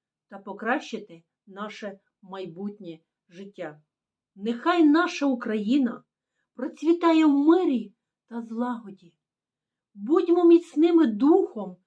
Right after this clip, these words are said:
і терплячими, адже саме в цьому заключається сила нашого українського народу.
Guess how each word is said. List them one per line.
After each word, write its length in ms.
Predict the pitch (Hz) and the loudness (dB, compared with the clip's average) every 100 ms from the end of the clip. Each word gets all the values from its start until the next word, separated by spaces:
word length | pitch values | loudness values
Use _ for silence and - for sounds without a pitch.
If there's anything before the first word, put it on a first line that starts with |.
| _ _ _ - | _ _ _ -10
і 280 | 269 330 - _ | -6 -6 -8 _
терплячими, 920 | 262 254 262 262 - - 240 196 160 _ _ _ _ _ _ _ _ _ _ _ | -20 -14 -12 -12 -12 -8 -6 -6 -14 _ _ _ _ _ _ _ _ _ _ _
адже 600 | 208 202 196 214 254 - _ | -14 -12 -4 -2 -2 -4 _
саме 440 | _ 277 285 311 | _ -6 -2 -4
в 100 | 311 | -4
цьому 640 | _ - 359 302 214 180 _ _ _ | _ -6 0 2 0 -6 _ _ _
заключається 1000 | 185 - 233 262 247 285 262 240 233 226 | _ -8 -4 -4 -2 0 0 0 -4 -12
сила 640 | 208 _ 262 285 254 160 - _ _ _ _ | -14 _ -4 -2 -2 -6 -12 _ _ _ _
нашого 800 | 202 202 220 247 240 190 160 156 _ _ _ | -12 -6 -2 -4 -4 -14 -14 -18 _ _ _
українського 1040 | 220 202 196 196 208 226 - _ 160 151 151 _ _ _ | -20 -18 -14 -8 -6 -8 -10 _ -18 -18 _ _ _ _
народу. 640 | 190 208 226 208 185 165 | -16 -12 -10 -10 -12 -18